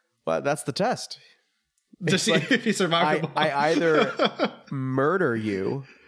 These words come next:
Speaker 1: or
Speaker 2: Okay.
Speaker 1: you prove that you're strong enough for me to enslave you.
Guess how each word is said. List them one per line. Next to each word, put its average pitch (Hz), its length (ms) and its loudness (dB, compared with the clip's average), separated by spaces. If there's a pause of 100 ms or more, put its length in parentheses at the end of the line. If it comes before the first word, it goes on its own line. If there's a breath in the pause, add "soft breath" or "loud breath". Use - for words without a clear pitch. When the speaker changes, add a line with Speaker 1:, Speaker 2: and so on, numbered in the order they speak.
(220 loud breath)
Speaker 1:
or 160 320 2
Speaker 2:
Okay. 131 160 -4
Speaker 1:
you 120 80 -6
prove 139 460 -2
that 131 80 -6
you're 131 120 -2
strong 123 400 -2
enough 123 300 0
for 113 160 -4
me 113 180 -4
to - 220 -4
enslave 113 640 -4
you. 95 280 -4